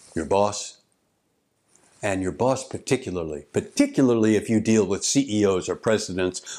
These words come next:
or vice presidents, people high up in the chain, people high up in the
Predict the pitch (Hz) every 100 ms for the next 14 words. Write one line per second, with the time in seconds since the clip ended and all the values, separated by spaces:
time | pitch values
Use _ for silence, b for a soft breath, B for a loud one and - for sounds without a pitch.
0 | B 95 87 104 101 - 92 - 90 -
1 | 175 170 107 92 151 160 131 127 98 90
2 | - 101 82 82 _ B B B B -
3 | 147 123 98 151 160 147 123 - 104 92